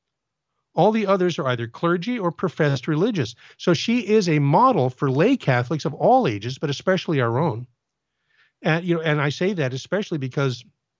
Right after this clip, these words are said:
with the publication of, uh, Apostolicam Actuositatem in nineteen sixty-five, the decree on the apostolate of the laity, Vatican two, for the first time in the history of history, produced a conciliar document, document exclusively dedicated to the apostolate of laity.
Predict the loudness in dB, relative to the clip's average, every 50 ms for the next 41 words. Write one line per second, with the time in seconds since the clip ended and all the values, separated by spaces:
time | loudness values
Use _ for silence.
0 | _ _ _ _ _ -20 -16 _ -2 0 0 0 -2 -2 -2 -2 -2 -2 -4 -2
1 | -2 -2 -2 -2 -4 -4 -2 -2 -4 -4 -4 -4 -4 -4 -4 -8 _ _ _ _
2 | _ _ _ _ -2 -2 -2 -2 -4 -4 -2 -2 -2 -2 -4 -4 -6 -6 -6 -6
3 | -6 -8 -6 -6 -6 -8 -8 -12 -6 -4 -2 -2 -2 -2 -4 -4 -4 -4 -4 -4
4 | -4 -4 -6 -6 -6 -8 -10 -8 -8 -8 -2 0 0 2 2 0 -2 -4 -6 -8
5 | -10 -12 -12 -6 -2 0 2 2 2 2 0 -2 -2 -2 0 0 0 0 -2 -2
6 | -4 -4 -4 -4 -4 0 0 2 2 2 0 -2 -4 -8 -12 -16 _ _ _ _
7 | _ _ _ _ _ _ -2 0 0 0 0 -2 -4 -6 -6 -6 -4 -4 -4 -2
8 | -4 -4 -6 -6 -6 -4 -2 -4 -2 -2 -2 -2 0 0 0 0 0 0 -2 -2
9 | -2 -4 -4 0 0 2 2 2 0 0 -2 -2 -2 -2 -4 -8 -10 -14 _ _
10 | _ _ _ _ _ _ -4 -2 0 0 -2 -2 -2 -4 -2 -2 -2 -2 0 0
11 | 0 0 2 0 0 0 2 2 2 2 2 0 -4 -6 -6 -8 -12 -14 _ _
12 | -4 0 0 0 0 0 -2 -2 -2 -4 -4 -8 -8 -8 -10 -12 -10 -6 -2 -2
13 | 0 0 0 -2 -2 -2 -2 0 0 0 -2 -2 -4 -2 -2 -2 -2 -2 -2 -2
14 | -2 -2 0 2 2 2 0 0 -2 -2 0 0 0 0 0 2 2 0 0 -2
15 | -6 -10 -12